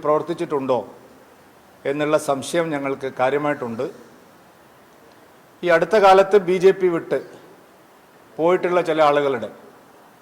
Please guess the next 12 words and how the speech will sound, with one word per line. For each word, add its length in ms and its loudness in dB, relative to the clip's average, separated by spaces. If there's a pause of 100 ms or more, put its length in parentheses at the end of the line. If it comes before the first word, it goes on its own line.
(840)
പങ്കാളിത്തം 640 4
ഇതിലുണ്ടായിട്ടുണ്ടോ 720 0 (100)
എന്ന് 180 -4
ഞങ്ങൾ 200 -6 (120)
സംശയിക്കുകയാണ്. 680 -4 (1200)
അതുകൊണ്ട് 300 0 (100)
നിഷ്പക്ഷവും 640 2 (100)
നീതിപൂർവവുമായിട്ടുള്ള 960 2 (880)
അന്വേഷണം 520 -4
ഇക്കാര്യത്തിൽ 480 0
വേണം. 220 2 (1200)
കുറ്റക്കാർക്കെതിരെ 880 2